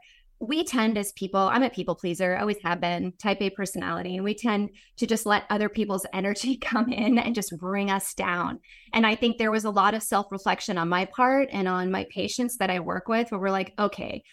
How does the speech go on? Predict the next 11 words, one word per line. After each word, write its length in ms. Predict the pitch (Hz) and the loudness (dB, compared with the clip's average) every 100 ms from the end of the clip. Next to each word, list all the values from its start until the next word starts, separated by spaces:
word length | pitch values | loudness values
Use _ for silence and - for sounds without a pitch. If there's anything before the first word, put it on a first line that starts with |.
| _ _ _ _ | _ _ _ _
are 360 | 240 269 320 262 | 4 4 4 2
we 260 | 214 247 | 2 4
allowing 520 | 220 190 185 196 196 185 | 4 2 2 2 0 -4
this 180 | - - | -6 -6
to 80 | 165 | -4
happen? 340 | 170 175 190 | -2 -2 -2
Are 80 | 190 | 0
we 140 | 202 | 2
allowing 500 | 208 196 185 202 202 | 0 0 0 0 0
people 320 | - 190 185 | -2 -4 -4
to 160 | 180 - | -6 -8